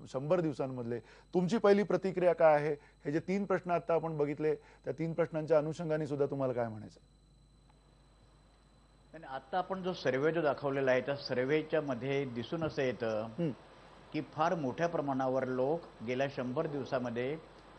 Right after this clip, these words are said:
Speaker 2: मोदी सरकारच्या प्रशासनाबाबत आणि त्यांनी दिलेल्या एकूण आश्वासनाबाबत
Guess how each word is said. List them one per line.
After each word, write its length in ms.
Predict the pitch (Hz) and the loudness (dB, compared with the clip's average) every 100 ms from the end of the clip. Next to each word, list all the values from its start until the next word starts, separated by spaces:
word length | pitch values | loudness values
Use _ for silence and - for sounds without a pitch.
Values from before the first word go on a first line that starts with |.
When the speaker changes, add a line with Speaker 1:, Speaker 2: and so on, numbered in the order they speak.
| - - | -20 -10
Speaker 2:
मोदी 340 | 117 123 131 | -4 -4 -4
सरकारच्या 560 | 156 131 127 123 127 143 | -4 -4 -2 -2 -2 -4
प्रशासनाबाबत 1000 | 139 113 - 143 147 135 117 110 127 143 | -4 -8 -6 -4 -2 -2 -2 0 -2 -2
आणि 140 | 131 | -4
त्यांनी 320 | 120 123 127 135 - | -4 -4 -4 -6 -8
दिलेल्या 300 | 104 123 135 | -8 -4 -2
एकूण 200 | 123 131 | -2 -4
आश्वासनाबाबत 760 | 117 110 143 135 131 117 110 123 | -6 -6 -6 -4 -4 -4 -4 -4